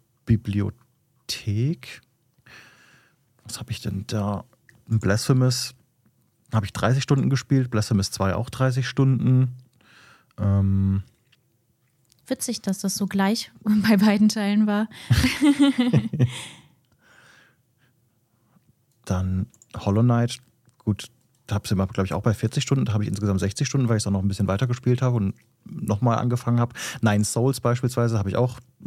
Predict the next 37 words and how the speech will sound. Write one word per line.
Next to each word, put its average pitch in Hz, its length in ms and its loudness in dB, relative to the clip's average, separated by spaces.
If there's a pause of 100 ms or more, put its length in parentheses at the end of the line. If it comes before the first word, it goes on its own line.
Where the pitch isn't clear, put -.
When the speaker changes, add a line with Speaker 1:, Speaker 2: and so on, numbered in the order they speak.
(120)
Speaker 1:
vierzig 127 340 -2
Stunden 127 380 2
Speaker 2:
Mhm. 127 40 8
Speaker 1:
gespielt. 127 540 4 (960)
Äh, 107 140 0
geht 101 160 0
ja 90 80 4
auch 117 100 2
in 123 60 4
die 123 100 2
Speaker 2:
Das 117 60 2
war 123 40 4 (220)
Speaker 1:
Richtung. - 20 6 (120)
Speaker 2:
aber 123 140 4
auch - 180 -8
knackig. 180 560 0
Also 180 160 -4
da 190 100 0
hab 190 80 2
ich 202 100 -2
ja 214 60 0
bei 196 120 2
dir 185 120 2
zugeguckt 214 600 -4
und 196 120 -2
dachte, 185 260 0
Reizüberflutung 175 840 0
bei 175 120 2
manchen 175 300 0
Kämpfen, 180 440 0
ne? 196 240 2 (600)
Also 190 420 0
Wahnsinn, 202 480 4
die 180 80 2 (220)
Speaker 1:
Nine 120 160 6
Souls 185 260 4
Speaker 2:
Geschwindigkeit. 185 360 0